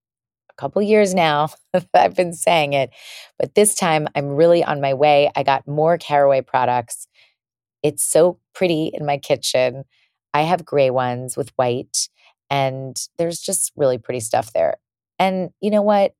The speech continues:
When you have pretty cookware that's non-toxic and it's easy to clean, it's just a little bit more motivating.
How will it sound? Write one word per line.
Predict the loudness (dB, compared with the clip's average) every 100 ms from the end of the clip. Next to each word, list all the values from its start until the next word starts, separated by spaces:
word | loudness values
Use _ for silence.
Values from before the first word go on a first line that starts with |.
| _
When | -8
you | -8
have | -8 _
pretty | -6 -6
cookware | -6 -6 -2 0 -2
that's | -6 -8
non-toxic | -6 -6 -6 -8 -6 -4 -4 -4
and | -8
it's | -6
easy | -6 -4
to | -6
clean, | -6 -8 -6 -6 -12 _ _ _ _ -10
it's | -8 -4
just | -4 0
a | 0
little | 0 0 2 4 2
bit | 2 0
more | -2 -4
motivating. | -2 -2 -2 -4 -4 -6